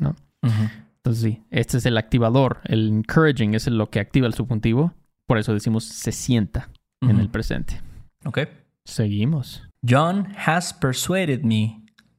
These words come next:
Speaker 2: to stop doing fentanyl many times in the past year, but I haven't decided to give it up yet. Juan me ha persuadido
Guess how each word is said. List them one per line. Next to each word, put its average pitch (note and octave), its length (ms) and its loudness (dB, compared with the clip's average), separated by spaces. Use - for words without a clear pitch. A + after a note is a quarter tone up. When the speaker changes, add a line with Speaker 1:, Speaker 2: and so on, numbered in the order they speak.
Speaker 2:
to A#2 100 -2
stop D#3+ 400 2
doing D3+ 280 0
fentanyl B2+ 600 0
many C#3+ 260 2
times G2+ 520 -2
in A2+ 100 0
the A2 60 -2
past A2 340 -2
year, A2 260 -4
but G#2+ 180 4
I G#2 100 0
haven't C#3+ 480 0
decided B2 580 -2
to B2 100 -4
give A2+ 240 0
it A2+ 80 0
up A2+ 300 -2
yet. - 360 -8
Juan F#3+ 360 0
me E3 120 0
ha E3+ 200 -4
persuadido C#3+ 880 -2